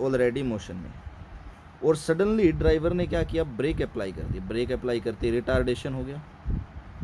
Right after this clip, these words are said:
अब बस motion में है तो आपकी body भी बस के साथ कहाँ थी? motion में थी, ऐसे जा रही थी। जैसे ही ड्राइवर ने ब्रेक अप्लाई किए,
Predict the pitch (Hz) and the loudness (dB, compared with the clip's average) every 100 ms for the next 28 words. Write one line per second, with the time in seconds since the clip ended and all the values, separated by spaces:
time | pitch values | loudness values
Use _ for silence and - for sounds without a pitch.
0 | - - - - - - - - - - | -4 -4 -8 -12 -14 -12 -12 -12 -12 -4
1 | 151 170 196 185 180 202 190 190 180 196 | 2 4 4 2 2 0 0 0 0 -2
2 | - 156 151 - 180 185 185 190 180 185 | 0 -2 -2 -4 2 6 6 2 -2 -2
3 | 190 190 202 180 170 175 147 110 98 - | -2 -2 -2 -2 0 0 -2 -6 -8 -10
4 | 110 117 - 143 143 139 165 - 110 127 | -6 -6 -2 -2 -2 -4 -8 -6 -6 -4
5 | 120 117 117 127 - 190 - - - - | -2 -2 -2 -6 -12 -14 -10 -10 -10 -8
6 | - - - 143 147 220 226 190 180 185 | -10 -10 0 2 4 2 2 4 4 4
7 | 214 214 202 131 151 190 185 147 160 160 | 0 -2 -2 0 2 2 0 0 0 0
8 | 151 180 139 | 0 0 2